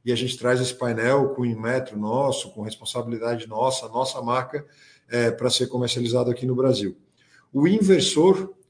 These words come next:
que é o outro, se a gente pensar um gerador, né, solar, ele é composto basicamente por placas de, de fotovoltaicas e o inversor, né? São os dois principais itens de um gerador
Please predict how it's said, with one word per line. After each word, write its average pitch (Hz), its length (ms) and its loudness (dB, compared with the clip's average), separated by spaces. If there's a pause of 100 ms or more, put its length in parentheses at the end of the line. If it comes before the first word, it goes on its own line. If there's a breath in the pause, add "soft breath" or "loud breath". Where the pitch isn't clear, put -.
que 131 100 0
é 123 80 6
o 123 140 4
outro, 131 1040 4
se - 120 -6
a 127 40 0
gente 131 140 -4
pensar 151 360 0
um 151 120 2
gerador, 139 580 4
né, 135 240 -2 (240)
solar, 135 520 0 (420 loud breath)
ele 120 140 0
é 123 60 2
composto 135 800 -2 (140)
basicamente 135 600 2
por 135 180 -6
placas - 640 -2 (580)
de, 98 240 -10
de 95 80 -12
fotovoltaicas 131 920 -2
e 156 160 2
o 156 100 2
inversor, 131 600 0
né? 110 160 -8 (300 soft breath)
São 131 200 -2
os 123 100 0
dois 139 220 4
principais 139 720 0
itens 139 360 -2
de 107 80 -6
um 123 120 -2
gerador 117 640 -2